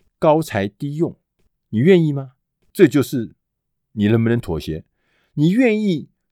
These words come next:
进入一个你从来没有听过的行业工作吗？这是很冒险的，所以这是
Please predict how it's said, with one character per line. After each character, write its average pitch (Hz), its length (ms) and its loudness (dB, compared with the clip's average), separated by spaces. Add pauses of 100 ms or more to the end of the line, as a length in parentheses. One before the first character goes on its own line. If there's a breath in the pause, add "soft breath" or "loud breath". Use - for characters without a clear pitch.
进 226 220 -2
入 196 140 4
一 185 100 0
个 185 100 6
你 139 140 -2
从 135 320 -4
来 185 180 2
没 170 120 4
有 175 160 6
听 - 260 -2
过 175 140 4
的 123 60 0
行 107 220 -4
业 143 140 2
工 143 240 -4
作 147 240 -4
吗？ 113 240 -8 (500)
这 160 120 -4
是 131 80 -6
很 98 100 -2
冒 165 260 2
险 76 240 -8
的， - 160 -20 (260)
所 120 140 -6
以 107 40 -4
这 143 200 0
是 - 300 -8